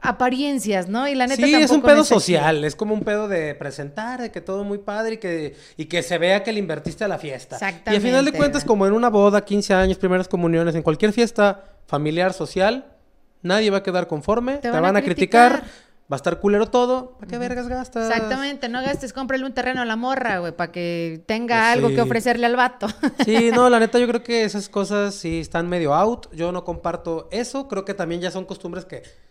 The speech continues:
Speaker 2: se han ido perdiendo, qué bueno,
Speaker 1: Ujú.
Speaker 2: y esperemos que mejoren
Speaker 1: Y el
Speaker 2: todas.
Speaker 1: último punto, mis estimados escuchas, tortilleros y chileros, es que por favorcito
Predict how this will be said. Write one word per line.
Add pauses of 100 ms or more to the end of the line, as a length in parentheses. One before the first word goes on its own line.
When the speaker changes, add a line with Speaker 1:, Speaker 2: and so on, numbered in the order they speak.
Speaker 2:
se
han
ido
perdiendo,
qué
bueno, (140)
Speaker 1:
Ujú.
Speaker 2:
y
esperemos
que
mejoren
Speaker 1:
Y
el
Speaker 2:
todas.
Speaker 1:
último
punto,
mis
estimados
escuchas,
tortilleros
y
chileros, (260)
es (340)
que
por
favorcito